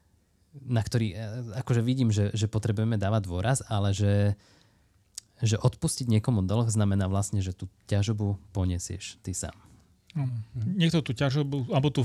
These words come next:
Speaker 2: tú, ten náklad musí niekto niesť. A
Speaker 1: Hej.
Speaker 2: že vlastne odpustenie nie, nie je možné bez, e, len tak zadarmo, hej?
Speaker 1: Áno.
Speaker 2: Že vždy to
Speaker 3: Zadarmo.
Speaker 2: niečo
Speaker 1: Že,
Speaker 2: stojí.
Speaker 3: Áno.
Speaker 1: že musíš, musíš niesť,
Speaker 2: No,
Speaker 1: že to
Speaker 2: niekto to musí
Speaker 1: utrpenie,
Speaker 2: zaplatiť,
Speaker 1: dobrovoľné
Speaker 2: áno. Hej.
Speaker 1: utrpenie
Speaker 3: No, keď, keď
Speaker 1: doslova.
Speaker 3: ja odpustím, ja platím.
Speaker 1: Áno.
Speaker 2: Presne
Speaker 3: Ako
Speaker 2: tak.
Speaker 3: keby,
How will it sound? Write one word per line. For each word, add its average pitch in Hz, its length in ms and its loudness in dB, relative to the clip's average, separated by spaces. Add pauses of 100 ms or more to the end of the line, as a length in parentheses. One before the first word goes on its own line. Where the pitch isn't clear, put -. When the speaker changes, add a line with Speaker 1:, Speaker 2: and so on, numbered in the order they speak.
(140)
Speaker 2:
tú, 165 180 -6
ten 147 160 2
náklad 156 400 6
musí 151 240 0
niekto 143 480 0
niesť. 123 540 0
A 135 240 -2
Speaker 1:
Hej. 104 180 2 (100)
Speaker 2:
že 135 140 0
vlastne 151 320 0
odpustenie 165 720 2
nie, 170 260 2
nie 165 220 2
je 151 60 2
možné 147 320 0
bez, 139 420 0
e, 175 160 -14 (680)
len 165 160 2
tak 170 100 6
zadarmo, 143 500 4
hej? - 140 0
Speaker 1:
Áno. - 80 8
Speaker 2:
Že 175 160 8
vždy - 0 -
to 165 80 8 (160)
Speaker 3:
Zadarmo. - 80 6
Speaker 2:
niečo - 240 6
Speaker 1:
Že, - 60 -4
Speaker 2:
stojí. 143 200 -2
Speaker 3:
Áno. 107 160 0
Speaker 1:
že 110 140 4
musíš, 139 460 4
musíš 123 420 0
niesť, 110 320 6 (160)
Speaker 2:
No, 110 160 2
Speaker 1:
že 107 160 4
to - 80 -8
Speaker 2:
niekto 202 240 6
to - 80 6
musí - 0 - (160)
Speaker 1:
utrpenie, 113 160 6
Speaker 2:
zaplatiť, 135 240 0
Speaker 1:
dobrovoľné 123 480 4
Speaker 2:
áno. 123 80 6
Hej. 110 80 6
Speaker 1:
utrpenie - 320 2
Speaker 3:
No, 90 80 2
keď, 131 160 2
keď 131 160 -2
Speaker 1:
doslova. 131 160 0
Speaker 3:
ja 143 80 4
odpustím, 113 480 -4
ja 104 100 0
platím. 90 420 -4 (400)
Speaker 1:
Áno. 90 160 0
Speaker 2:
Presne 90 240 -2
Speaker 3:
Ako 117 60 -4
Speaker 2:
tak. - 80 -4
Speaker 3:
keby, 92 160 -4